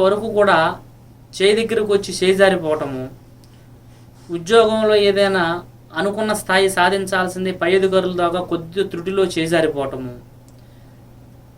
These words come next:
కొంత కష్టపడినటువంటి ఒక లైఫ్కి సంబంధించిన మంచి అవకాశము వస్తుంది, వస్తుంది అనుకొని చేతి దాకా వచ్చి చేజారిపోయేటటువంటి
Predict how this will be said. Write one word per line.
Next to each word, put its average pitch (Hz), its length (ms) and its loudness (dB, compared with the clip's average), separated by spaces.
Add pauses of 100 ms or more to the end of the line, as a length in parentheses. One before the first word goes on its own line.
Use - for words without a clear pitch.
(220)
కొంత 196 200 -2 (120)
కష్టపడినటువంటి 220 920 0
ఒక 196 160 0
లైఫ్కి 208 380 2
సంబంధించిన 202 520 -2 (100)
మంచి 185 240 -4 (100)
అవకాశము 190 600 0 (120)
వస్తుంది, 214 500 -4
వస్తుంది 196 340 -8
అనుకొని 190 340 -4 (100)
చేతి 196 340 0
దాకా 185 240 0
వచ్చి 180 260 -10
చేజారిపోయేటటువంటి 170 880 -6